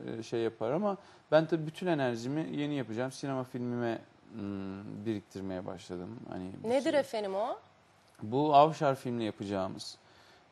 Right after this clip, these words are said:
Speaker 1: e, senaryosunu benim bundan iki yıl evvel kaleme aldığım Recokop diye bir sinema filmi. Ee, Türkiye'de başından kaza geçen bir polis memurunun, Recai'nin Amerika'da robot polis projesine dahil edilmesi ve sonrasında projeyi tamamlatmıyor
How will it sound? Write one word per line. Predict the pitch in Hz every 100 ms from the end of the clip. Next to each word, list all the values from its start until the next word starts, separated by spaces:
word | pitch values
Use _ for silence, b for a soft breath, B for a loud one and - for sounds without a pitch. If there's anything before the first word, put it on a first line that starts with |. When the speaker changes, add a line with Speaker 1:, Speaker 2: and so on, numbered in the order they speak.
| -
Speaker 1:
e, |
senaryosunu | - 123 127 127 123 131 120
benim | 123 123 120
bundan | 117 120 120 120 -
iki | 127 - 143
yıl | 127
evvel | 107 101
kaleme | 98 107 98 98
aldığım | 98 101 120 127
Recokop | 139 131 - 98 -
diye | 101 110
bir | 127 143
sinema | - 123 117 98
filmi. | - 98 98 - - b b b b b -
Ee, | - - 110 113 113 -
Türkiye'de | 123 113 123 113 117 113
başından | 113 110 113 113 110
kaza | 117 107 113
geçen | 110 101 - 98
bir | 101 -
polis | 107 110 -
memurunun, | 95 90 90 101 113
Recai'nin | 104 101 101 95 92 113 123 b b b -
Amerika'da | 113 117 113 110 110
robot | 107 104 110 -
polis | 101 95 -
projesine | 98 95 90 92 92
dahil | 92 90 90
edilmesi | 90 92 98 92 113
ve |
sonrasında | 107 107 101 90 98 98 113 131 - - -
projeyi | 113 107 113 110
tamamlatmıyor | 113 110 110 113 110 95 90